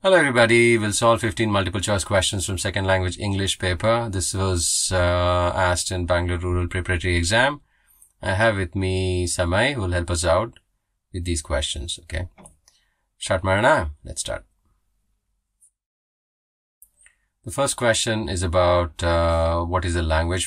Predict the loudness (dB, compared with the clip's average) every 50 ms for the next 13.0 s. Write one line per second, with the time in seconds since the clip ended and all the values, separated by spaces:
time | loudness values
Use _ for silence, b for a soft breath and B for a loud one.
0 | -2 -2 -2 -2 -2 -2 -2 -2 -2 -4 -6 -6 -6 -6 -6 -6 -4 -2 0 0
1 | 0 -2 -4 -8 -8 -6 -4 -2 -2 -2 -2 -2 -4 -2 -4 -4 -2 -2 -2 0
2 | 0 0 0 0 0 -2 -2 -2 -2 -4 -4 -4 -6 -6 -4 -4 -2 -2 0 0
3 | -2 -2 0 0 2 2 2 0 -2 -4 -6 -4 -4 -2 -2 -2 -4 -4 -4 -2
4 | -2 -2 -2 -4 B B B B B B B B B B B -6 -6 -4 -2 0
5 | 0 0 0 0 0 -2 0 0 0 0 0 0 0 0 0 0 0 0 0 0
6 | 0 0 0 0 0 0 -2 -4 -4 -4 -2 -2 -2 -2 -2 -2 -2 0 0 0
7 | 0 -2 -4 -2 -4 -4 -4 -4 -4 -6 -6 -6 -6 -6 -4 -4 -4 -4 -2 -2
8 | -2 -2 -2 -4 -4 -4 -4 -6 -8 -8 -10 -10 -8 -6 -4 -4 -2 -2 -2 -2
9 | -2 -2 -2 -2 -2 -2 -2 -4 -4 -4 -4 -2 -4 -4 -2 0 0 0 0 0
10 | -2 -4 -4 -4 -4 -4 -4 -4 -6 -6 -6 -4 -4 -4 -4 -4 -2 -2 -2 -2
11 | -4 -6 b b b b b b b b b b b b -2 0 2 2 2 2
12 | 2 2 0 -2 -2 -4 -4 -4 -2 -2 -2 0 0 0 0 0 -2 -4 -4